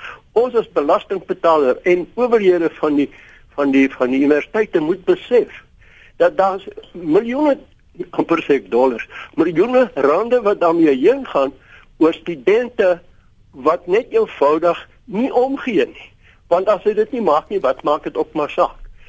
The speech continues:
Uh, ek dink ek, ek, ek, uh, maak die punt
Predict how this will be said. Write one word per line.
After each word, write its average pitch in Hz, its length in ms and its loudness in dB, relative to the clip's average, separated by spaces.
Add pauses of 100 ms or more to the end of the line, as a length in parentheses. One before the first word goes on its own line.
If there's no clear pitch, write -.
(240)
Uh, 147 260 0 (140)
ek 170 200 -2
dink 220 220 -6
ek, - 280 -2
ek, - 340 -2
ek, 147 140 -6 (120)
uh, 139 260 2 (120)
maak 147 260 0
die 185 100 -16
punt 170 360 -2